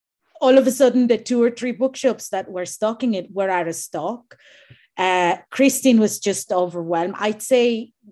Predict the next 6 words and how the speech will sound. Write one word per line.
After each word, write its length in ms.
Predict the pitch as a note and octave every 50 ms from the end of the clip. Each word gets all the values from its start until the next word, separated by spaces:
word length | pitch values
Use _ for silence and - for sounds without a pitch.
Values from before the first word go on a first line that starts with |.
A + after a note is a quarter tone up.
| _
the 140 | F#3+ F3 A3+
little 380 | G#3 G3+ G3 G3 - G3+ G3 F#3+
post 420 | F#3+ _ - G#3 G3 G3+ - - G#3
office 420 | F#3 F3 - F#3 F3 E3+ - - -
in 160 | G3 F#3 F#3+
Christine's, 760 | - - G3 F3+ - - - F#3+ F3 F3 F3+ F3 E3+ - -